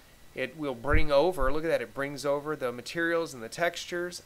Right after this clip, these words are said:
Excellent, that's exactly what I want. It is not a skeletal mesh. There's no animation on it. There's no bones in it.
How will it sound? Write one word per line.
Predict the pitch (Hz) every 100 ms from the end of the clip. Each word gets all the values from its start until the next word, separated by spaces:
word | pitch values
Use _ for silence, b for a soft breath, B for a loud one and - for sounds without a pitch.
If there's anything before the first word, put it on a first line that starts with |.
| -
Excellent, | 143 - 151 147 165
that's | 135 120
exactly | 120 123 131 - 135
what | 127
I |
want. | 117 117 127 147
It | 151
is | 127 -
not | 123 135 156 175
a | 147
skeletal | - 147 139 139 135
mesh. | 123 117 170
There's | - 110 127
no | 131 139
animation | 139 131 131 147 - 185
on | 175
it. | 180
There's | 185 190
no | 185
bones | 165 131 135 143 139
in | 135
it. | 135